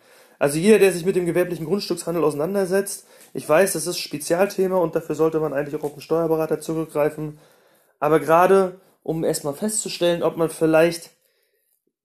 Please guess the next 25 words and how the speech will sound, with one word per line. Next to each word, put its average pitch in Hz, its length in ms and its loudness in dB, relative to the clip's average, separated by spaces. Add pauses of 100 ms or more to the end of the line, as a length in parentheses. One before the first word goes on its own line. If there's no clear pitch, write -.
(120)
grob 220 320 -2
da 165 100 4
reinfallen 180 580 2
könnte, 220 520 -2 (800)
also 139 200 -6
sprich - 340 -8
in 156 100 -8
die 156 80 -6
Gewerblichkeit 160 600 0
reinrutschen 165 460 0
könnte, 120 360 -10 (460)
macht's 175 260 -2
vielleicht 151 300 0
Sinn, 185 180 -4
dieses 151 480 -10 (720)
B-M-F-Schreiben 143 580 -2
einfach 135 220 -2
mal 135 140 -4
zu - 140 -12
lesen. 151 460 -8 (520)
Ähm, 127 360 -4 (160)
googelt 165 280 -4
das 151 80 -2
einfach 151 300 -4
mal. 151 360 -2